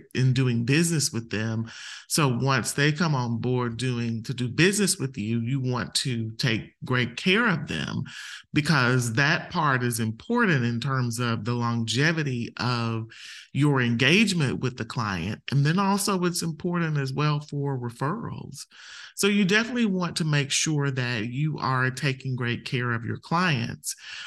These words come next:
But oftentimes what can happen is we can get busy just in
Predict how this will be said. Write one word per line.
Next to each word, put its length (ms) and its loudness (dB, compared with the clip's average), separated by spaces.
But 160 -2
oftentimes 1080 4
what 220 2
can 140 2
happen 440 2
is 460 0
we 180 2
can 380 -2
get 500 2
busy 920 2
just 520 2
in 760 0